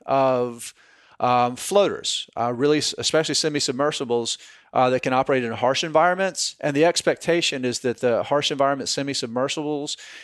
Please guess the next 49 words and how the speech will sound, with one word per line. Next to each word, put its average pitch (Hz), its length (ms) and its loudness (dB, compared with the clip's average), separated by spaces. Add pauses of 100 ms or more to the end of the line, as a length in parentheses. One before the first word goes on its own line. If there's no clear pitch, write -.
(140)
is 131 200 0
gonna 156 200 0
be 147 140 4
one 139 240 2
of 120 140 -2
the 120 120 -2
stronger 143 1080 2 (340)
day 135 220 4
rate 139 360 4
growth, 135 440 2
kind 131 180 -2
of 120 220 -2
market 120 400 -2
tightening, 135 460 0
high 131 280 -2
demand 123 540 -2 (180)
segments 143 480 0
of 120 100 -4
the 120 120 0
offshore 123 340 0
market 120 480 -2 (260)
over 131 240 2
the 113 100 -6
next 110 300 -2
five 110 300 -2
years. 127 400 -4 (220)
So 120 160 0
I 117 80 2
think 185 180 0
it's 147 140 0
a 139 40 0
combination 151 720 0
of 123 140 -2
a, 117 140 -2
of, 123 260 -4
of 113 240 -2
a, 117 320 -6
a 123 60 -6
pretty 156 240 -6
predictable 135 600 -2
amount 127 180 -2
of 117 60 -8
cash 123 280 0
flow 127 220 0
that 120 100 -6
it 87 80 -8
should 117 220 -8
get 123 200 -2
from, 113 440 -4